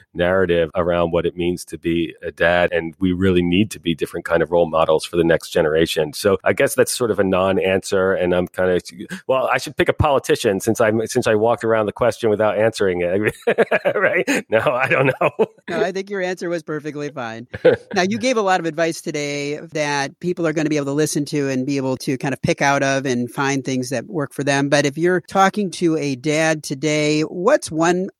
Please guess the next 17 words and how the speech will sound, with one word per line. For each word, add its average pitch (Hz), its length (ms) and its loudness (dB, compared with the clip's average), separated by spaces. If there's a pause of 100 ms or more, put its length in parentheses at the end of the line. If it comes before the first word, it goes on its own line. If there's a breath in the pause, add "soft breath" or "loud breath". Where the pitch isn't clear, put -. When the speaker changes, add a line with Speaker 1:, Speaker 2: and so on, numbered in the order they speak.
(120)
Speaker 2:
piece 180 300 -2
of 151 80 -4
advice 143 360 0
you 160 60 0
wanna 139 200 0
leave 131 360 0 (180)
with 123 280 -4 (160)
each 151 200 -4
and 131 100 2
every 117 180 -2
one 110 200 -4
of 98 80 -12
them? - 220 -18
Speaker 1:
Most 120 480 2
of 113 120 0
the 113 80 0
things 101 840 2